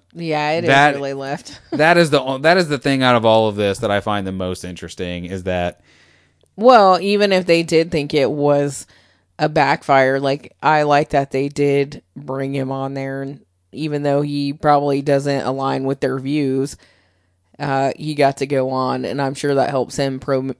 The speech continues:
Speaker 1: promote his campaigning skills, because
Speaker 2: No.
Speaker 1: I didn't, I had no idea who he was, and even though I'm probably not in a district where I can vote for him,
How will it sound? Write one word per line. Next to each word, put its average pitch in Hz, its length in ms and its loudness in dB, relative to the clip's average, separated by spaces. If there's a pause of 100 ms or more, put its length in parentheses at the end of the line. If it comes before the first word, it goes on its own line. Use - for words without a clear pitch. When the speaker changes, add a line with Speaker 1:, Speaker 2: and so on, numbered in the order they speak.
(140)
Speaker 1:
promote 143 400 -2
his 135 460 -4 (720)
campaigning 156 600 0
skills, 135 500 0
because 139 280 -4
Speaker 2:
No. 143 60 2
Speaker 1:
I 139 120 6
didn't, 135 380 -6
I 151 160 4
had 151 160 6
no 135 180 0
idea 139 400 0
who 139 180 0
he 135 100 0
was, 139 340 2
and 147 80 -4
even 143 200 -4
though 135 180 -2
I'm 139 140 -2
probably 139 300 0
not 135 220 -4
in 135 100 -6
a 131 60 -4
district 135 600 -4
where 135 180 -2
I 139 40 -2
can 135 180 -8
vote 131 220 0
for 127 140 -6
him, 127 280 -4